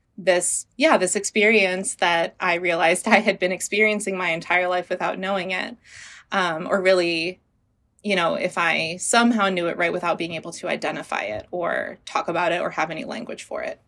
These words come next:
Um, yeah, and so then, like, since then, like, that was a really, that was a really, yeah, crucial and amazing realization, um, for me. And since then, it's just been, yeah, it's just been a really interesting journey to try to figure out,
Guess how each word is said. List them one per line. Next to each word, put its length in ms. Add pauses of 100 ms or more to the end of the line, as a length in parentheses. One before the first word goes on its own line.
(680)
Um, 520 (340)
yeah, 240
and 180
so 140
then, 400
like, 240
since 380
then, 400
like, 200
that 180
was 140
a 80
really, 560
that 120
was 240 (340)
a 100
really, 460 (400)
yeah, 300
crucial 380
and 120
amazing 340
realization, 840 (440)
um, 440 (100)
for 180
me. 360
And 300
since 320
then, 240
it's 220
just 340
been, 520 (560)
yeah, 260
it's 240
just 260
been 140
a 80
really 320
interesting 500
journey 420
to 360
try 360
to 80
figure 380
out, 440